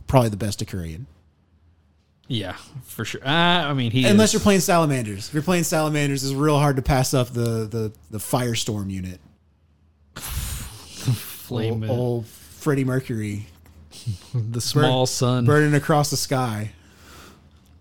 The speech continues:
Speaker 2: Mm. Very cool.
Speaker 1: Yeah, I, I think the Decurions are the most interesting units to come out of this book.
Speaker 2: By far, by far.
Speaker 1: By a wide margin.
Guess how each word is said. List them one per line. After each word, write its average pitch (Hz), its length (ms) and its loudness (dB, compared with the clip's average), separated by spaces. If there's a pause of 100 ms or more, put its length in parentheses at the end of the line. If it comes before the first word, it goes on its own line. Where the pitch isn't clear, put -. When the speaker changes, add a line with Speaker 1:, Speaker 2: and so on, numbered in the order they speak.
(800)
Speaker 2:
Mm. 131 320 2 (1700)
Very 107 300 -4
cool. 98 340 -4
Speaker 1:
Yeah, 95 300 -10
I, 120 240 -6
I - 20 0
think 160 200 0
the 151 80 0
Decurions 139 540 2
are 131 40 0
the 120 80 -2
most 117 260 -2
interesting 120 440 -6
units 104 280 -6
to - 60 -8
come 101 120 -10
out 90 100 -8
of 87 80 -14
this - 100 -14
book. 90 220 -16 (320)
Speaker 2:
By 160 160 2
far, 98 300 -2 (200)
by 101 140 -6
far. - 200 -12
Speaker 1:
By 113 120 -4
a 110 80 -4
wide 123 460 -2
margin. 95 460 -12